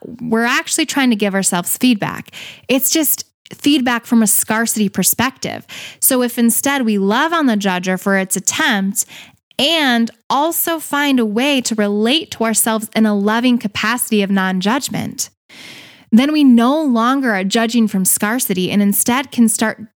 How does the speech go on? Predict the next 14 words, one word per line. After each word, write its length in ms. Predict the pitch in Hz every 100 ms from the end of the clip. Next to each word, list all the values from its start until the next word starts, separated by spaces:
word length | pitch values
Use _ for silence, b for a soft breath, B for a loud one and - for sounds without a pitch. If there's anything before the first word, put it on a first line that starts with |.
| _ _ -
judging 460 | - 214 214 233 240
from 320 | 233 233 233 -
abundance 680 | 190 208 349 453 302 214
and 160 | - 233
compassion. 880 | 247 240 - 370 - - 190 220 - B B B B B
It 100 | 277
helps 320 | 285 320 -
our 180 | - 269
judger 540 | 226 226 254 262 226 208
change 340 | - 247 269
its 200 | 220 -
own 320 | 214 220 208 190
lens. 560 | 214 330 233 175 -
And 220 | - 226